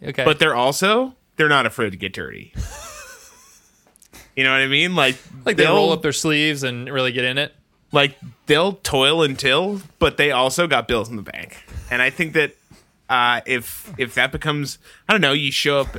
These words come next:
Speaker 2: let me tell you this, you show up on a club night, you're dancing, you're looking around, the heat's going, you're sweating, and you lock eyes with somebody across the dance floor,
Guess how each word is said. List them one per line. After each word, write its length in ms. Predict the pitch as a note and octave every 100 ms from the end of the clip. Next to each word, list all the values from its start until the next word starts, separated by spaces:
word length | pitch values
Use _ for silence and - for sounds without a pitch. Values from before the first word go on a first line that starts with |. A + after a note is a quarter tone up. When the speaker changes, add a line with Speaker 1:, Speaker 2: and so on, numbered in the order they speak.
| B2+
Speaker 2:
let 120 | C#3+
me 360 | D3 C#3+ C#3 -
tell 120 | -
you 60 | C3+
this, 240 | G#2+ G2+
you 80 | B2
show 260 | A#2 - C3
up 160 | C3
on 160 | C3 A#2
a 140 | A2+
club 340 | G#2+ - A2+ F#2+
night, 260 | F#2 D2+ - _ _ _ _
you're 200 | C3 D3+
dancing, 640 | C#3+ C3 G2+ G2 F#2+ F2 - _ _ _
you're 160 | C3
looking 280 | D3 D3 D3
around, 540 | B2+ B2 G#2+ F#2+ F2 - _ _
the 120 | B2
heat's 320 | A#2+ E3+ F3 -
going, 440 | D#3 C#3+ C#3 C#3
you're 200 | B2 A#2
sweating, 680 | - - D3 C3+ G#2+ F#2+ G#2+ _ _ -
and 140 | B2
you 460 | C3+ E3 F#3 F3+ F3+ _ _ B2+
lock 320 | C3 E3 -
eyes 300 | C#3+ D#3 C#3
with 100 | B2
somebody 400 | - C3 C#3 C3
across 460 | A2+ - B2 B2+
the 80 | -
dance 360 | B2 B2 B2 -
floor, 480 | - A#2+ A2 G#2